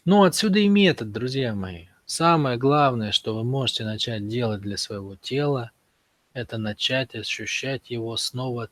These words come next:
целиком, как ощущает его младенец. Видели, как младенец дышит? Он даже когда вдыхает, у него все тело вдыхает, да? Он в-, он вдыхает всем телом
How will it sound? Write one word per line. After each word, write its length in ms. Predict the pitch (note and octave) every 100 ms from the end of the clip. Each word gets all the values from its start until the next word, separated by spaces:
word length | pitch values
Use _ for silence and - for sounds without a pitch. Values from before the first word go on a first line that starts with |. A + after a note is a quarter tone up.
| -
целиком, 1300 | C3+ D3 D#3 D#3 - A2+ A#2+ B2+ - - A2+ G#2+ G#2+
как 200 | - A#2+
ощущает 500 | C#3+ - - E3+ C#3
его 120 | B2
младенец. 680 | A#2+ A2+ G#2+ G2+ F#2 - - _ _ _
Видели, 260 | F3 A3 A3+
как 220 | - C3
младенец 360 | C#3 B2 A#2 G#2
дышит? 300 | A2 G2 - _ _ _ _ _ _ _ _ _ _ _ _ _ _ _
Он 160 | C#3 C#3+
даже 220 | D3 C#3+
когда 240 | D#3+ D#3
вдыхает, 560 | C#3+ D3 - A#3 G3+ - _ _ _ - - - - - - - - _ _
у 60 | E3
него 180 | F3 F#3
все 180 | - G3+
тело 300 | - F3+ C3
вдыхает, 540 | C3 C3+ D3+ A2+ G2+
да? 200 | C3+ F#3+
Он 120 | D#3+ D3+
в-, 160 | D3
он 120 | D3
вдыхает 460 | C#3+ E3+ - A3+ B2+
всем 280 | - E3+ D3
телом 440 | - F3 C3 A2